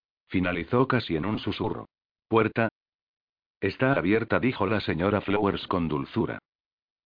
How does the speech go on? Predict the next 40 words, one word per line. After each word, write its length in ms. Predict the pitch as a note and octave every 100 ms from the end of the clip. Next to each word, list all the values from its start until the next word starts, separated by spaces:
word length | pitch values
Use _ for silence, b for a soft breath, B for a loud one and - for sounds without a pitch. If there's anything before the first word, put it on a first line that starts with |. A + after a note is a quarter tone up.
| _ -
La 260 | F#2+ F#2+
abrió 300 | F2+ G#2 C3
al 100 | A#2+
máximo, 540 | A2 A#2 - A2+ A#2+ A#2 -
de 100 | F#2+
modo 340 | F#2+ A2+ G#2
que 180 | - F2+
Elena 320 | E2 A2 A2+
pudiera 360 | B2+ G2+ A2 D#2+
ver 200 | F#2 G#2
a 60 |
dos 220 | E2+ G#2+ -
policías, 580 | G2+ F2 - B2+ B2+
un 120 | B2 G#2
hombre 260 | A#2 G2+
y 140 | D#2 G2
una 180 | G#2+
mujer, 340 | F2 D#2 G2+ G2
y 60 |
los 160 | F#2+ F#2+
policías 560 | G#2 F2+ E2 A#2+ C3 G#2+
pudieran 420 | B2+ G2+ A2+ G2+
ver 160 | F2+ A2+
a 100 | F#2
Elena, 360 | F2+ A#2 B2 -
a 120 | E2+ D#2+
Stefan 420 | - A2+ A2+ F#2+
y 120 | G2+
a 60 | E2
Meredith, 420 | D#2+ D#2 F#2+ A2+ - -
todos 340 | A2+ A#2 A#2+ A2
ellos 300 | A2+ A2+ F2+
recién 380 | F2 F2+ F#2
salidos 420 | - F#2+ G#2+ A#2 F2+
de 100 | F2
la 120 | D#2+
zona 260 | A2 A2+
de 80 | G2
la 120 | E2
cocina. 440 | D#2+ D#2 F#2+ C2+